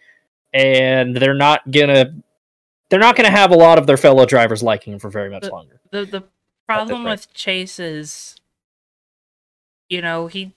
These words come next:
Speaker 2: I don't think will, he can ever truly embrace the black hat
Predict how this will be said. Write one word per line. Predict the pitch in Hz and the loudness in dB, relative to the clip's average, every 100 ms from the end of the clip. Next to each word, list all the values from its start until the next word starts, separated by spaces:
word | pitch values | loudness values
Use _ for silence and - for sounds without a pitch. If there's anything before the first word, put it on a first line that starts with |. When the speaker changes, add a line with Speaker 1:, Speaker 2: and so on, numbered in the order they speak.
| _ _ _ | _ _ _
Speaker 2:
I | 175 | -10
don't | 226 196 | -10 -14
think | _ 214 196 | _ -14 -12
will, | 190 175 123 _ | -10 -10 -12 _
he | 175 180 | -18 -18
can | - 170 | -14 -10
ever | 170 170 | -10 -10
truly | - 175 170 160 | -12 -12 -10 -10
embrace | 151 151 151 160 | -12 -14 -14 -14
the | - | -20
black | 147 143 143 | -18 -18 -18
hat | - 147 135 - | -18 -16 -16 -18